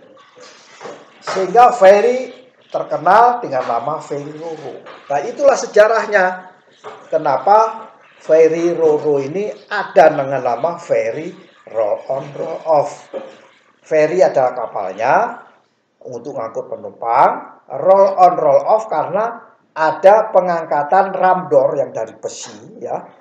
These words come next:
platform besi yang ditarik di ujung-ujungnya menggunakan rantai, dilewatkan kepada roller. Rollernya lewat drumnya satu winch, ya, winch, ya,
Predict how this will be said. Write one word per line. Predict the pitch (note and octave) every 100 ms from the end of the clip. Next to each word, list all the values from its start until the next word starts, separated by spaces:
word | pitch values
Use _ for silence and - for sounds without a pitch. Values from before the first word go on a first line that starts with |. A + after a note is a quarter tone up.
| _ _ _ _
platform | C3+ C3 - C3 A#2+ -
besi | - - G#2+ D3 G3+ _ _ _ _ -
yang | C#3 C#3 -
ditarik | A#2+ - D#3+ F3 -
di | D#3
ujung-ujungnya | - - D3 C3 B2 B2 B2 B2
menggunakan | A#2+ A2+ A2 A2 A#2 G#2+
rantai, | A2 G2+ - C3 D3+ - - _ _ _ _
dilewatkan | B2+ A2+ C3+ D#3 D3 - C3 -
kepada | - A2+ A2 G#2
roller. | G#2+ G#2 A2 C#3+ - - - _ - - _ G#2
Rollernya | G#2+ A#2+ C3 C3 B2+ C3+ B2 B2
lewat | A#2 - -
drumnya | D3 E3 G3 G3 F3 C3+
satu | C#3 B2+ C#3 B2+ A#2
winch, | A#2 G3+ D#3+ - - - G2
ya, | A#2+ F#3 - _ _ _ _ _
winch, | A2 C3 F3 G3 - - - G#2
ya, | D3+